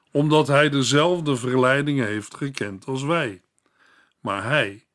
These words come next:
heeft er geen ogenblik aan toegegeven.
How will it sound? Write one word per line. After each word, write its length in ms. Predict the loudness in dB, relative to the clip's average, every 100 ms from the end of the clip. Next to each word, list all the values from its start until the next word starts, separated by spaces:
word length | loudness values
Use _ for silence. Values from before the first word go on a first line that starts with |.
| _
heeft 340 | -2 0 0
er 220 | -4 -4
geen 380 | -2 2 2 2
ogenblik 800 | -2 2 2 2 -2 0 -2 -2
aan 180 | -4 -4
toegegeven. 800 | -2 -6 -6 -4 -4 -4 -10 -20